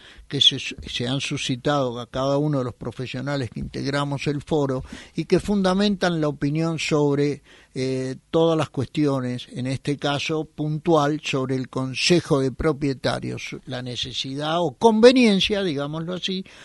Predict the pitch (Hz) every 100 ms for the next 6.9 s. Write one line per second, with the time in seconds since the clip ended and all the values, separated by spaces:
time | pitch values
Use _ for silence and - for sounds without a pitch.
0 | - - - 143 165 170 170 - - 131
1 | 127 127 123 - 156 165 160 147 127 127
2 | 120 - - - - - _ - - 143
3 | 165 156 - 254 - 226 226 - 214 -
4 | 247 254 240 - 170 165 151 208 214 190
5 | - 131 - 147 190 208 175 - 131 151
6 | 143 135 113 117 - - 110 -